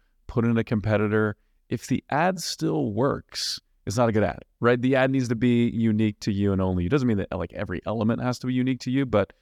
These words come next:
like, the story as a whole, what you're saying with the ad, needs to only fit for you. So what's unique? What's different? Is someone gonna look at this and say, "Hmm,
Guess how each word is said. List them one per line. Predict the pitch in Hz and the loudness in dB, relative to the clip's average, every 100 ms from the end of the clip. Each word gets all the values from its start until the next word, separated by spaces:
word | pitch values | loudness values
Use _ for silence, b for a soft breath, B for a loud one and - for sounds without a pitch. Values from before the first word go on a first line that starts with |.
| _ - | _ -6
like, | 104 101 | -6 -2
the | 104 | -2
story | - - - 107 107 110 | -2 -6 0 2 4 4
as | 98 | 2
a | 95 | 0
whole, | - 110 117 | -2 0 2
what | 104 101 | 0 -2
you're | 98 | -4
saying | - 95 104 | -4 -2 -2
with | 104 | -2
the | 107 | -2
ad, | 110 139 156 _ _ _ - | -2 -2 -6 _ _ _ -6
needs | 98 104 107 | 0 0 0
to | - - | -4 -4
only | 110 107 101 | 0 2 0
fit | 95 - 90 - - | -2 0 0 -2 -6
for | 90 | -4
you. | 87 104 | -2 -4
So | - | -2
what's | 95 101 123 - | 0 2 2 2
unique? | 92 92 | 0 -2
What's | 98 113 - | 0 0 0
different? | 95 - 80 - _ _ _ - | -6 -6 -8 -8 _ _ _ -6
Is | 98 | -6
someone | - - 123 143 | -4 0 0 2
gonna | 135 120 | 2 2
look | 117 | 2
at | 107 | 0
this | 104 | -4
and | - | -4
say, | 98 98 | -4 -4
"Hmm, | 85 131 | -4 -4